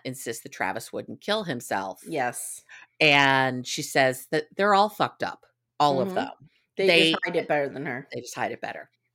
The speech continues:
Speaker 2: Mm-hmm.
Speaker 1: Yeah.
Speaker 2: Yeah.
Speaker 1: So, yes, they are. Ch-, they chase the blackmailer through the
Speaker 2: Natalie
Speaker 1: store.
Speaker 2: almost shoots the blackmailer,
Speaker 1: Yeah.
Speaker 2: and Taissa thwarts that
Speaker 1: Mm-hmm.
Speaker 2: effort. And she's like, "What?" And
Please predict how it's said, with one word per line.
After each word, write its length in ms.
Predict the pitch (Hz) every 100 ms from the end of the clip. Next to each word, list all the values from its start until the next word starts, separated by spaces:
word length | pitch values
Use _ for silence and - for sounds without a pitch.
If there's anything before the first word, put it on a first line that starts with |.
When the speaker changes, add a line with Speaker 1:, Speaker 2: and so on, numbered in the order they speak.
| -
Speaker 2:
Mm-hmm. 140 | 175
Speaker 1:
Yeah. 160 | 180 175 - _
Speaker 2:
Yeah. 100 | -
Speaker 1:
So, 200 | - 143 - _
yes, 240 | - - -
they 120 | 110
are. 160 | 95 -
Ch-, 100 | - -
they 100 | 139
chase 220 | - 113
the 60 | -
blackmailer 640 | 220 226 - 202 196 196 - - - - - -
through 100 | -
the 80 | 214
Speaker 2:
Natalie 320 | 196 220 220 262
Speaker 1:
store. 100 | 311
Speaker 2:
almost 320 | 262 233 190
shoots 460 | - - 359 415 -
the 100 | 208
blackmailer, 720 | 160 143 - - 143 110 104 110
Speaker 1:
Yeah. 120 | 165 -
Speaker 2:
and 180 | 214 190
Taissa 680 | 190 208 208 220 269 226 208
thwarts 540 | 262 180 190 220 - -
that 400 | 170 - - - - _ _ -
Speaker 1:
Mm-hmm. 380 | 165 160 170 165
Speaker 2:
effort. 400 | 160 151 - -
And 400 | 185 175 170 170
she's 240 | - 190
like, 240 | 180 175 165
"What?" 220 | 180 196
And 220 | 220 202